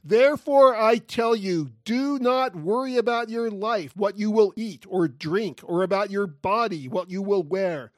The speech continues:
Is not life more than food and the body more than clothes?" That's from Matthew chapter six, verse twenty-five. And of course, the Apostle Paul, under the inspiration of God's Spirit, talks about worry as well. Philippians chapter four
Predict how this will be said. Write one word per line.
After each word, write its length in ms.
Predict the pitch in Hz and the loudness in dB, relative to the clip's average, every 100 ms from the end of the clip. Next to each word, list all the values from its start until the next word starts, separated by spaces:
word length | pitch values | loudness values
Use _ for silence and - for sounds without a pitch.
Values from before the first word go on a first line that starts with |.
| - | -2
Is 220 | 170 151 | -2 0
not 300 | 196 208 175 | 0 0 0
life 280 | 165 202 202 | 0 0 2
more 180 | 190 202 | 2 4
than 180 | 196 | 2
food 420 | 151 - 202 226 214 | -2 -6 -6 -2 -2
and 140 | 175 | -2
the 60 | 156 | -2
body 380 | 165 165 190 | -6 -4 -4
more 200 | 180 196 | -2 0
than 200 | 180 185 | 0 -2
clothes?" 640 | 165 - 208 214 262 - - _ _ _ _ _ _ | -6 -6 -2 0 -2 -6 -18 _ _ _ _ _ _
That's 180 | 190 - | -8 -6
from 220 | - 165 | -4 -2
Matthew 380 | 180 190 196 175 | -2 -4 -6 -10
chapter 480 | - 202 202 - 190 | -4 -4 -4 -8 -12
six, 420 | - 170 170 - | -8 -10 -10 -6
verse 320 | 190 180 - | -2 -2 -2
twenty-five. 580 | - 180 175 - 185 233 | -8 -4 -2 -2 0 0
And 120 | 311 | -2
of 100 | - | -4
course, 240 | 320 294 | -4 -6
the 100 | - | -4
Apostle 460 | 208 208 190 190 185 | -6 -4 -6 -6 -8
Paul, 480 | - - 170 190 190 | -10 -8 -4 -2 -2
under 180 | 165 143 | -2 -4
the 160 | 147 | -2
inspiration 760 | 156 170 - 156 139 151 - 160 | -2 -4 -8 -12 -8 -8 -6 -8
of 100 | 127 | -8
God's 300 | 143 143 - | -8 -10 -12
Spirit, 420 | - 165 170 175 | -12 -8 -8 -8
talks 380 | - 147 147 - | -10 -10 -10 -12
about 260 | 165 147 | -10 -10
worry 320 | 131 139 170 156 | -8 -8 -4 -4
as 160 | 123 | -6
well. 260 | 127 151 165 | -8 -6 -6
Philippians 540 | - 139 - 143 127 | -8 -12 -10 -10 -10
chapter 380 | - 175 - 123 | -10 -12 -12 -10
four 400 | 180 190 233 240 | -2 2 2 0